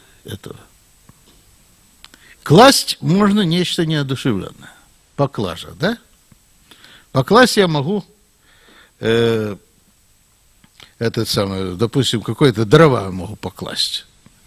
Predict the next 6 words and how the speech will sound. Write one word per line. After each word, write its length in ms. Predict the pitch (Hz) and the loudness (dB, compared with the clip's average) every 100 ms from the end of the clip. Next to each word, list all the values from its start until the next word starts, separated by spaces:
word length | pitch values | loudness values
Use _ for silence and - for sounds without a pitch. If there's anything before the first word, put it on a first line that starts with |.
| _ - - - - - - - _ | _ -20 -20 -20 -20 -20 -20 -20 _
Кладбище, 600 | - 185 226 220 - 202 | 6 8 8 6 2 2
когда 280 | 160 147 160 | 2 2 2
кладут 480 | 151 139 151 170 - | 4 4 2 -2 0
туда 280 | 143 139 135 | 2 2 2
покойнику, 580 | 107 107 87 82 - | 0 -2 -8 -10 -18
понятно. 520 | - 120 101 - - | -8 -4 -4 -6 -14